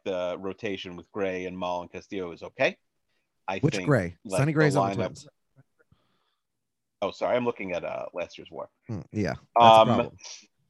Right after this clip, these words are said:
Speaker 1: I thi-,
Speaker 2: Um,
Speaker 1: yeah.
Speaker 2: they lost Jesse Winker and, and Nick Castellanos, uh, and with a deep fly ball to his left field.
Speaker 1: Mm-hmm.
Speaker 2: Um, they could be the worst hitting outfield in baseball. Castillo, they, they do have a good rotation. Castillo, Tyler Mahle, Hunter Greene, Nick Lodolo.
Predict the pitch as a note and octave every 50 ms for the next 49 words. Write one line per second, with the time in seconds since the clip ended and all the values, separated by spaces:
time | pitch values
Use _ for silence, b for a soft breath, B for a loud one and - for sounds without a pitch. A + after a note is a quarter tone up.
0 | - C3+ C#3 C3 D3+ F#3 F3 - _ _ _ - E3 F3 F3 F3 - A#2 F#3+ G#3
1 | A3+ G3+ G#3 G#3+ A#3+ - - - G#3+ G#3 - B3+ A3+ G#3+ A3 - G3+ G#3 G3 F3
2 | D#3+ D#3+ D#3+ D#3+ F3 F#3 - F3 E3 D#3+ - - D#3+ C3+ A#2 A#2 A2+ A2+ B2+ -
3 | - - A#2 A#2+ B2 B2 B2 B2+ A#2 A#2+ C#3+ F#3+ - - E3 D3+ C#3 D3 C#3+ C3
4 | A#2+ A2 - D3 D#3 D3+ D3 C#3 C3+ E3 F#3+ - _ _ _ _ _ C#3 C#3+ C#3+
5 | D3 D3 C#3 F#3 G#3+ - - C4+ G3+ A#3+ A3+ G3+ D#3+ E3 F#3+ F#3 - A3+ F#3+ F#3
6 | F3 E3+ - F#3+ F3+ E3+ F3 E3 B2+ G#2+ - - A2+ G#2 C3 D3+ - _ _ _
7 | _ _ _ _ _ _ _ _ _ _ _ _ - A3+ A3 - - B3 C4 C#4
8 | C4 C4 C4 B3 - F3 C4+ C#4 B3+ C#4 G#3 C4+ E4+ G4+ F4+ A3+ C4+ A#3+ A3+ G#3
9 | G#3+ G3 - - B2 A#2+ - E3+ C#3 - - A3+ A3 G#3+ G#3+ G3+ G3+ G3 F#3+ F3
10 | E3 E3 D#3 D#3+ D#3+ E3 E3 E3 E3 E3 E3 D3+ D#3+ E3+ D3+ D#3 C#3 D#3 E3 E3
11 | D#3+ D#3+ D#3+ D#3+ D#3+ - - C#3 C#3 C3 B2+ C#3 C#3+ C#3 C#3+ C#3 C3+ C#3 C3+